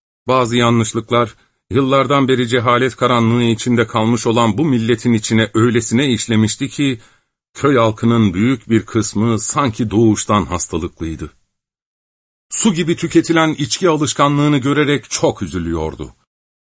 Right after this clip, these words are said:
Burada erkekler gibi kadınlar da çok içki içiyorlardı. Kendileri yetmiyormuş gibi çocuklarını da sarhoş ediyorlardı. Bütün memlekette kör kütük sarhoş olmak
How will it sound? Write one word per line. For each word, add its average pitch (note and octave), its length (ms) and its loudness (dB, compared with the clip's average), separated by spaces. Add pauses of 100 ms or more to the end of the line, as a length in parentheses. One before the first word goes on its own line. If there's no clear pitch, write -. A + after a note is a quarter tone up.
(180)
Burada E3 340 2
erkekler D3 520 0
gibi C3 240 -2
kadınlar C3+ 520 0
da F#2+ 120 -2
çok - 260 -6
içki G2 280 -6
içiyorlardı. E2 840 -4 (380)
Kendileri G#2+ 540 0
yetmiyormuş A2 640 2
gibi B2 320 -2 (240)
çocuklarını F#3+ 640 2
da B2 100 2
sarhoş F#2+ 440 -2
ediyorlardı. D#2+ 760 -6 (360)
Bütün A#2 280 0
memlekette A2+ 840 0
kör E3 320 0
kütük A#2 300 -6
sarhoş A2+ 460 -2
olmak B2 420 0